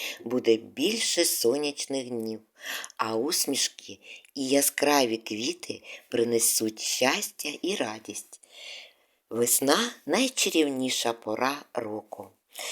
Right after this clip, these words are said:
Навесні, після зимового сну, пробуджується природа. Все живе чекає весну.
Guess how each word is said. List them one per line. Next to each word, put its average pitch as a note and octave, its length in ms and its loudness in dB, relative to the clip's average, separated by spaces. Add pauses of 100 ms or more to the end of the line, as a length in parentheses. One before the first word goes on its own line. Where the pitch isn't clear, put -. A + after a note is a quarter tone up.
(1040)
Навесні, C3+ 800 2 (1000)
після C#3+ 440 4
зимового B2 760 4
сну, C#3 380 -2 (400)
пробуджується C#3 920 -2
природа. G#2+ 680 -2 (420)
Все G3+ 380 6
живе G3 540 2
чекає C3 640 4
весну. A2+ 560 -2